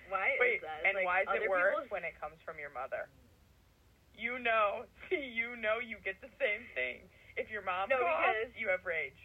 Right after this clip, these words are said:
Speaker 2: because I have the same thing.
Speaker 1: it's coughing, and shout out to my mom. I tell her this all the time, so I feel like it's okay to talk about it on the pod, but she, like, literally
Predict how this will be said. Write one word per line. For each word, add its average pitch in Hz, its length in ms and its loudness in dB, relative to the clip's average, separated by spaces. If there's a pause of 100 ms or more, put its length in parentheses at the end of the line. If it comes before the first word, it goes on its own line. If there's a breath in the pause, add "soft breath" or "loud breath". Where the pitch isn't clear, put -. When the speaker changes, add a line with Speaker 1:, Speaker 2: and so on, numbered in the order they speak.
(100)
Speaker 2:
because 226 220 -8
I 180 160 -2
have 170 100 -6
the - 140 -20
same 160 240 -8
thing. 156 260 -8 (220)
Speaker 1:
it's 247 240 0
coughing, 226 580 0
and 226 460 -2 (760 loud breath)
shout 208 220 -2
out 220 100 -8
to 285 80 -14
my 254 140 -4
mom. 170 480 -8 (640)
I 220 80 -10
tell 214 160 -6
her 202 80 -4
this 254 240 -10
all 175 160 -4
the 175 100 -10
time, 165 460 -10
so 170 80 -8
I 160 180 -8
feel 160 140 -10
like 139 180 -8
it's 190 140 -14
okay 180 240 -12
to 156 80 -12
talk 190 180 -12
about 160 220 -10
it 151 80 -10
on 139 80 -14
the 185 80 -20
pod, - 260 -12
but 147 220 -10 (1600 loud breath)
she, 233 380 -2 (960)
like, 196 320 2
literally 202 960 -2